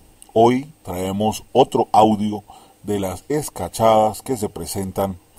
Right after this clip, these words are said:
con Mario Silva. Hace varios años fue una de las grabaciones de Mario Silva la que puso o la que desestabilizó el régimen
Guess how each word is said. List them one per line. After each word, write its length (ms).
con 200
Mario 380
Silva. 400
Hace 220
varios 460
años 420
fue 180
una 320
de 80
las 140
grabaciones 580
de 80
Mario 300
Silva 320
la 180
que 180
puso 420
o 180
la 140
que 180
desestabilizó 800
el 60
régimen 440